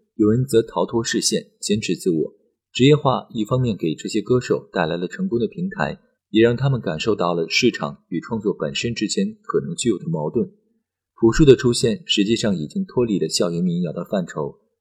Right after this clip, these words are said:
他的音乐捕捉到了比校园民谣歌曲内容更为隐晦的内心世界。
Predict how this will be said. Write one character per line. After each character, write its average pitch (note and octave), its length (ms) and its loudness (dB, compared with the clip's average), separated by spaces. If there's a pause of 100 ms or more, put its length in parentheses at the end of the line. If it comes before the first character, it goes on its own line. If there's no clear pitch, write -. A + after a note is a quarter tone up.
他 D#3 120 0
的 D3+ 80 4
音 C3 140 2
乐 B2+ 280 4
捕 E2 140 -6
捉 F2+ 120 -2
到 F#2 140 2
了 F2 100 2
比 D2 180 -8
校 - 180 -2
园 F#2 120 0
民 F#2 160 0
谣 F2 140 -2
歌 A#2+ 200 -2
曲 - 320 -10
内 G#2+ 100 0
容 F2+ 140 -2
更 G#2 180 -2
为 F#2 100 0
隐 F2+ 260 -6
晦 G2+ 140 0
的 E2 100 -2
内 G2 200 -2
心 B2 160 -6
世 G#2 180 -4
界。 - 260 -4